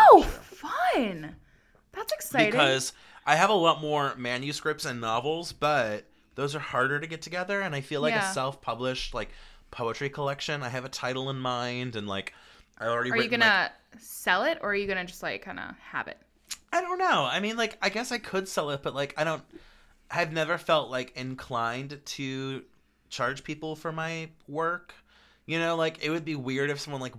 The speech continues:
Speaker 2: bought my album, which you technically can do, but, like, I don't know. I'm like, "No, just stream it." Just, like, you know.
Speaker 1: Yeah.
Speaker 2: So, I don't know. I might do, like, a,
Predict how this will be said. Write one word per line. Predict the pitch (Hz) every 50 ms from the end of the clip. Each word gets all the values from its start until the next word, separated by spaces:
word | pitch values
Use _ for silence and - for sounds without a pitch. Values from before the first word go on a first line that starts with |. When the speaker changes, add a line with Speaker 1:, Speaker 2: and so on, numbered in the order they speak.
| 104 92
Speaker 2:
bought | 107 113 123 143 - 143
my | 160 156 156
album, | 135 151 151 156 156 165 160 156
which | 147 139 -
you | 127 117
technically | - 131 127 143 135 147 135
can | 127 - - - - - 117 117 123 131 139 135 123
do, | 113 110 110 113 123 139 151 151
but, | 139 135
like, | 127 127 127 127 - - - - - - -
I | -
don't | 190 160
know. | 135 123
I'm | 123 139 151 160
like, | 165 165 190
"No, | 240 330 285 160 139
just | 156 151 -
stream | - - 196 214 175 117
it." | 98 92 92
Just, | - 135 135 -
like, | 143 135 113 131
you | 131
know. | 107 98 98 95 98 _ _ _ _ -
Speaker 1:
Yeah. | 196 185 180 170 165
Speaker 2:
So, | 165 -
I | - 415
don't | 440 440
know. | 403 175 135 123
I | 147 170
might | 185 202 208 208
do, | 202 202 196 185
like, | 175 170 170 -
a, | 156 147 147 147 147 143 139 135 123